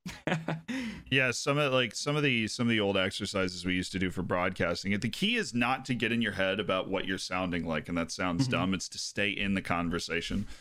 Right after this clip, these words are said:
Speaker 2: A-, and so if we were having a conversation and you got halfway through a sentence and you just went, "Man, I just completely forgot what I was gonna say,"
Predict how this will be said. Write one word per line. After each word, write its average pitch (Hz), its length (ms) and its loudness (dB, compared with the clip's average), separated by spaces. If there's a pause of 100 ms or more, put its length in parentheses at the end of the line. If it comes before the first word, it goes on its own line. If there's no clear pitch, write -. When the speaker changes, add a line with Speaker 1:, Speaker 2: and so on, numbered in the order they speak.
(440)
Speaker 2:
A-, 110 160 0
and 110 160 0
so 101 560 0
if 113 180 -2
we 143 120 2
were 123 160 2
having 117 280 2
a 101 60 0
conversation 107 800 0
and 95 160 2
you 95 100 0
got 92 160 2
halfway 92 320 0
through - 180 -2
a - 40 -2
sentence 98 420 -2
and 92 80 -2
you 92 100 2
just 90 180 -2
went, 87 180 -2
"Man, 101 180 0
I 98 80 2
just 98 140 -4
completely 90 360 -2
forgot 82 220 0
what 90 120 0
I 87 40 2
was 87 120 -2
gonna 80 180 -2
say," 92 320 -2